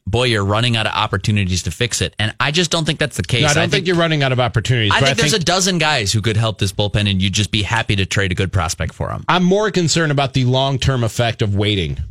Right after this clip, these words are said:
Speaker 2: to add to that bullpen in terms of wearing down the arms that you already have. The,
Speaker 1: Sure.
Speaker 2: the good high-leverage arms that you have now,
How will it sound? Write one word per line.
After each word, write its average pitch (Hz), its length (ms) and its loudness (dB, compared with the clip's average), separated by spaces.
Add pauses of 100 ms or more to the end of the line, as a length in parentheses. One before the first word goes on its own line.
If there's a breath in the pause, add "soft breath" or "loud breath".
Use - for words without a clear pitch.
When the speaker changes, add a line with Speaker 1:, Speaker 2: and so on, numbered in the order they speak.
(280)
Speaker 2:
to 117 100 2
add 101 300 0
to 107 100 2
that 92 260 -2
bullpen 71 440 -4 (500)
in 117 160 0
terms 139 340 2
of 120 380 0
wearing 139 500 2
down 123 320 2
the 113 80 0
arms 120 380 0
that 110 240 0
you 107 120 2
already 98 360 0
have. 87 320 0
The, 117 80 4
Speaker 1:
Sure. 139 200 2
Speaker 2:
the 165 100 4
good 160 260 2
high-leverage 147 580 0
arms 131 320 0
that 120 180 0
you 131 100 2
have 123 240 0
now, 101 400 0